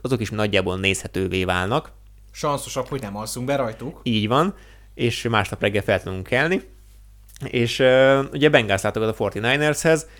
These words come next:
Speaker 1: és hát a Bengalsnál is az a kérdés, hogy beszéltük ugye, hogy még nagy meglepetés, hogy csak három-hárommal állnak, és pont, ö, azt hiszem bye weekről fognak visszajönni, úgyhogy a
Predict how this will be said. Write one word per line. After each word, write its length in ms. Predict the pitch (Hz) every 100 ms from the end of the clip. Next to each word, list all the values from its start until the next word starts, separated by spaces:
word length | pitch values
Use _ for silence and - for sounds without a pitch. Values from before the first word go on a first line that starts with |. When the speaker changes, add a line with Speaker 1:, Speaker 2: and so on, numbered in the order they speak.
| - -
Speaker 1:
és 60 | -
hát 100 | 143
a 40 |
Bengalsnál 560 | 160 160 107 104 110 107
is 120 | 104
az 100 | 110
a 80 | 101
kérdés, 380 | 104 104 113
hogy 140 | 113 110
beszéltük 500 | 107 - 98 101 -
ugye, 200 | 101 104
hogy 200 | 104 104
még 220 | 104 107
nagy 240 | - 123
meglepetés, 440 | 104 98 98 101 101
hogy 100 | 101
csak 160 | 107
három-hárommal 800 | - 113 101 98 104 95 95 95
állnak, 500 | 95 101 120 139 143 - - - - - -
és 240 | - 110 -
pont, 440 | - 139 107 -
ö, 440 | 104 101 101 101 101 104 - - - -
azt 120 | - -
hiszem 200 | - 110
bye 200 | 123 110
weekről 340 | 101 - 98
fognak 280 | 110 107 98
visszajönni, 800 | 113 - 95 95 101 123 147 -
úgyhogy 420 | - - - 113
a 340 | 117 120 120